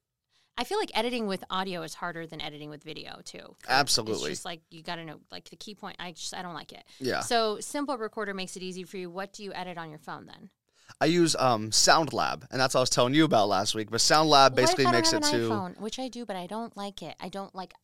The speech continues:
Speaker 2: You still have the home button.
Speaker 1: Don't come for me. Do not come for me. I don't like iPhones. I have one. I don't like it. Um,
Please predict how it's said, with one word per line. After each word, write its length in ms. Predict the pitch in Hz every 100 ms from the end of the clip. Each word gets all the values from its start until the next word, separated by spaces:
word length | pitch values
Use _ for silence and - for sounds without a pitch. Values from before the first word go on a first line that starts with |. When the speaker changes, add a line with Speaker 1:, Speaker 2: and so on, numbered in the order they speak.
| _
Speaker 2:
You 140 | 175
still 180 | - 392
have 80 | 214
the 80 | 139
home 260 | 131 233
button. 160 | 185 254
Speaker 1:
Don't 140 | 269
come 240 | 254 262 254
for 160 | -
me. 300 | 185 175 170 151 165 - -
Do 140 | 247
not 180 | 269 247
come 260 | - 233 208
for 60 | 196
me. 100 | 190
I 160 | 196
don't 200 | 208 208
like 180 | 220 226
iPhones. 480 | 196 208 190 175 156 - - 180
I 80 | 190
have 400 | 214 254 254 233
one. 320 | 202 165 147
I 100 | -
don't 120 | 170 185
like 200 | 175 160
it. 100 | - _ _ _
Um, 440 | 202 196 185 180